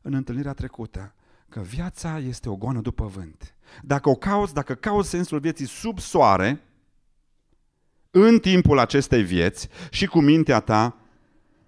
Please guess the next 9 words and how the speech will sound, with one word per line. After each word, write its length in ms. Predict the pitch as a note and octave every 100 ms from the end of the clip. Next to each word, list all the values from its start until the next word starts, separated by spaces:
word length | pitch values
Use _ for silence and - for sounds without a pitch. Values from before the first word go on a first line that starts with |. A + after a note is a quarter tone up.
| _ _ _ _ _ _
viața 480 | - C3 F3 - D3
arată 640 | A#2 A#2 B2 - B2 A2+ - _ _ _ _ _ _ _ _ _ _ _ _
cam 200 | - A#2
așa. 420 | G#2+ G#2+ G#2+ F#2+ _ _ _ _ _ _ _ _ _ _ _ _ _ _ _ _ _ _
Ca 120 | -
un 260 | E3 E3 -
ou 200 | - A2+
de 100 | A2+
ciocolată, 760 | A#2 A#2 - A2+ F2+ C#2+ -